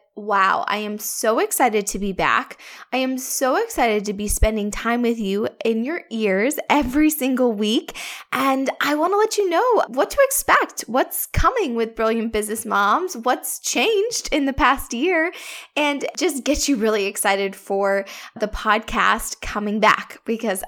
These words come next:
I know I am. And, and I think you're going to love it too.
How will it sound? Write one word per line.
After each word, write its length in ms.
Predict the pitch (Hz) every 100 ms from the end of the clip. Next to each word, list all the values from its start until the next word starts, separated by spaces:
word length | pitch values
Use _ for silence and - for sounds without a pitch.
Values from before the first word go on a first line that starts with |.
| -
I 80 |
know 160 | 240 262
I 160 | - 190
am. 320 | 185 - 226
And, 260 | 196 202 -
and 140 | 202 202
I 80 |
think 320 | 208 208 202 -
you're 360 | 202 202 202
going 260 | 175 202 196
to 100 | 196
love 240 | 196 185
it 160 | 190 -
too. 300 | - 151 214